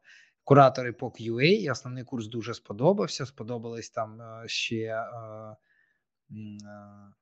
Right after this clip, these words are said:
це доступ до курсу назавжди, також позитив. Ну, тобто він там оцінив, я, дуже збалансовано, на всю цю історію. І у мене моя відповідь йому була, що, е, ну, мабуть, теж треба розуміти, що, м,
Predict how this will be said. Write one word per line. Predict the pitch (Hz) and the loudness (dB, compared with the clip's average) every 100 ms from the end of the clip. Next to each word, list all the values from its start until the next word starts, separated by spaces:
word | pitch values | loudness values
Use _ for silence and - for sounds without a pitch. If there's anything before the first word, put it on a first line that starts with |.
| _ _ _ _ _ _ _ - | _ _ _ _ _ _ _ 2
це | 127 | 4
доступ | 117 120 - 104 | 4 2 0 -12
до | 120 | -12
курсу | - 110 - 110 | -10 -12 -12 -12
назавжди, | 107 120 185 196 175 170 | -2 4 6 6 0 -6
також | 165 160 - | -6 -6 -6
позитив. | 147 123 123 131 117 | -6 -6 -4 -6 -2
Ну, | 147 | -2
тобто | 139 127 123 | 0 -2 -6
він | 113 120 107 | -8 -10 -6
там | 117 117 | -6 -6
оцінив, | 127 - 127 156 139 120 | -6 -2 2 2 0 -6
я, | 123 135 | -8 -4
дуже | 139 135 | -4 -2
збалансовано, | 113 123 131 131 127 110 107 101 _ _ _ _ | -4 -6 -8 -6 -6 -6 -10 -18 _ _ _ _
на | 107 107 | -10 -8
всю | - 113 | -8 -10
цю | - | -10
історію. | 107 - 113 104 | -12 -4 -4 -4
І | - 123 | -6 -6
у | 123 | 6
мене | 165 240 196 | 8 8 6
моя | 127 143 127 | 4 2 0
відповідь | 117 - 113 107 120 | -2 -10 -14 -14 -14
йому | 117 107 | -12 -8
була, | 110 107 98 - _ _ _ | -2 0 0 -2 _ _ _
що, | - - - 131 143 156 156 - | -2 2 4 6 6 4 0 -8
е, | 127 123 120 117 120 120 120 117 _ _ _ _ 123 | -18 -16 -16 -16 -20 -20 -20 _ _ _ _ _ -4
ну, | 127 127 123 | -2 -2 -2
мабуть, | 123 131 139 160 - 120 | 0 4 8 6 4 4
теж | 175 139 - | 6 6 4
треба | 131 120 | -6 -6
розуміти, | 120 110 127 170 135 | -8 -6 -4 -4 -2
що, | - 127 120 120 _ _ _ - | -4 0 0 -2 _ _ _ -16
м, | 104 | -14